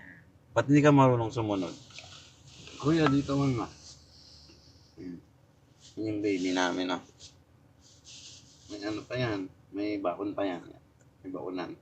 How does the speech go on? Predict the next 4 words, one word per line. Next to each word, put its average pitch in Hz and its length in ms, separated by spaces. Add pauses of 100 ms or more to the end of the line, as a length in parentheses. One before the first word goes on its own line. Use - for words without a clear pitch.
(840)
May 101 240 (320)
kuya. 107 320 (3250)
Ako - 80
na 90 80